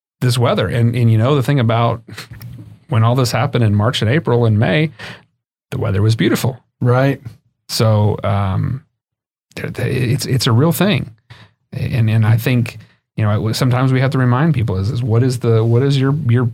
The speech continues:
Speaker 1: personal benefit that you're gonna, the value that you're gonna get out of being able to use this? It's
Speaker 2: But I think you touched on that, was unlocking that in people, because prior people were just too busy, right? I mean, you're,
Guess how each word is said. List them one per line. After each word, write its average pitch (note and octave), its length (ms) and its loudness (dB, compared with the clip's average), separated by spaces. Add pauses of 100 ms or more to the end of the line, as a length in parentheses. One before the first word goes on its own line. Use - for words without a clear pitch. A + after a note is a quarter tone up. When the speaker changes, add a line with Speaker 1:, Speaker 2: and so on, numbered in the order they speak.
Speaker 1:
personal C3 420 -2
benefit A#2+ 520 0
that - 160 -4
you're A2 80 0
gonna, A#2 140 2
the G#2 80 0
value A2+ 380 0
that A2+ 160 0
you're B2 60 -2
gonna A#2+ 160 2
get A2 120 0
out A#2 140 0
of C3 160 0
being A#2+ 200 0
able B2 200 2
to B2 60 0
use A#2 280 2
this? - 320 -6 (120)
It's - 340 -6 (380)
Speaker 2:
But G3 120 0
I F#3 40 0
think A#3+ 200 0
you F#3+ 80 0
touched G3+ 300 -2
on B2 140 2
that, A2+ 260 0
was B2 300 0 (120)
unlocking C#3+ 840 0
that B2 440 -2 (100)
in A#2+ 220 0
people, C3+ 420 -2
because B2+ 580 0 (840)
prior A#3+ 300 2
people A3+ 300 0
were G#3+ 100 0
just F3+ 220 -4 (760)
too F3 160 0
busy, C3+ 480 0 (240)
right? B2 340 -2 (220)
I B2 40 -2
mean, A#2 420 -2
you're, C#3 340 -4